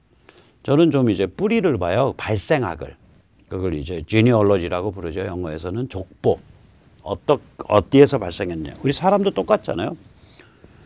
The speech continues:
어, 사람도 보면 유전자 조합에 의해서 한 오륙십 프로 결정되고요. 한 세 돌 때까지 보면은 한 팔구십 프로 결정됩니다.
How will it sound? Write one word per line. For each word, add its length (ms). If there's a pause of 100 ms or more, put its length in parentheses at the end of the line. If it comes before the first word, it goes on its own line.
(220)
어, 360
사람도 380
보면 500 (1700)
유전자 380
조합에 360
의해서 320
한 360 (480)
오륙십 400
프로 240
결정되고요. 800 (520)
한 120
세 220
돌 240
때까지 420
보면은 640 (380)
한 200
팔구십 400
프로 200
결정됩니다. 720